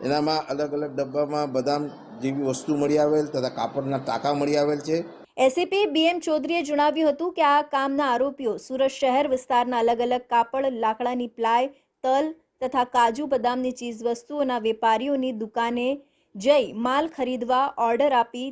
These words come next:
Speaker 2: તેઓ જણાવેલી જગ્યાએ ઓર્ડર મેળવી લઈ પેમેન્ટ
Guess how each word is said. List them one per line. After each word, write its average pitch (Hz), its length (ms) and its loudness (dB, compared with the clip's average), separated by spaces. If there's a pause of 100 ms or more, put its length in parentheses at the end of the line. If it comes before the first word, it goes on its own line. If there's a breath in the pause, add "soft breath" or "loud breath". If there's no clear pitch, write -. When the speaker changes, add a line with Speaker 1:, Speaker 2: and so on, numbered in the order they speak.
(100)
Speaker 2:
તેઓ 240 200 2 (500)
જણાવેલી 277 560 2
જગ્યાએ 233 440 2 (200)
ઓર્ડર 269 320 4
મેળવી 240 380 -2
લઈ 247 160 0 (340)
પેમેન્ટ 302 360 0